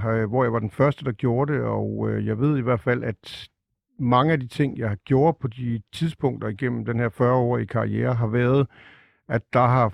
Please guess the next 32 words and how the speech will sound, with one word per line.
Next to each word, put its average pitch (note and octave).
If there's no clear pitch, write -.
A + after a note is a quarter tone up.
væ-, C3
har A#2
det B2+
været C3
så D#3
nyt, D3+
at B2+
folk B2+
ikke C#3
har B2
forstået, B2+
hvad A#2+
det A2+
var. G#2
Og A#2
man A2+
kan A#2
sige, D3+
det D3
er D3+
jo, D3
så -
er C3
man D3+
jo B2+
en A2
pioner, A#2
når A#2+
man A2+
gør A#2+
det B2+
først. -